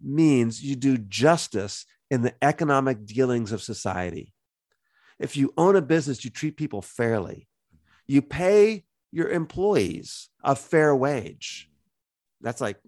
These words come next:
not the capitalist way, is it? Because my whole goal is to make a profit.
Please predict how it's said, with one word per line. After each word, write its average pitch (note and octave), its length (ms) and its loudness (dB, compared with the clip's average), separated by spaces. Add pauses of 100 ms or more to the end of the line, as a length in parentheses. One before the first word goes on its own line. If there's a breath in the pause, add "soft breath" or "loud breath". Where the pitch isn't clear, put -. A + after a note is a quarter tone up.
(120)
not G#2+ 440 -6
the B2 80 -8
capitalist A#2+ 440 -2
way, C#3+ 220 0
is C#3 100 0
it? B2+ 100 -6
Because A#2 300 -4 (400)
my C3+ 240 -2
whole F3 140 -2
goal F#3 240 0
is F3 100 -4
to D3 80 -6
make B2 280 0
a F3 40 -4
profit. - 540 -8